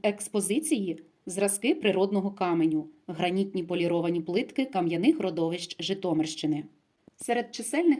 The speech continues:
експонатів музею чільне місце посідає робота «Христос народився», яка отримала диплом першого ступеня Міністерства освіти і науки України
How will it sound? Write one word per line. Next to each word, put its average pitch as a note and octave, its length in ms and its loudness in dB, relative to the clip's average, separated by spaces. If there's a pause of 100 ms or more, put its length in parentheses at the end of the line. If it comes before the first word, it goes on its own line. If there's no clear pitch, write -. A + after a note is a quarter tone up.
експонатів A#3 640 -2
музею B3+ 440 0
чільне G#3 320 -2
місце C4 300 0
посідає G3 560 -4
робота A3+ 520 -2 (160)
«Христос G3+ 460 -4
народився», G3+ 600 -2 (420)
яка F#3 260 -2
отримала F#3+ 460 0
диплом F3+ 340 -6
першого F#3 360 -4
ступеня A3+ 480 -2
Міністерства F3+ 640 -6
освіти F#3 380 -4
і E3+ 40 -2
науки F3 340 -6
України E3+ 600 -2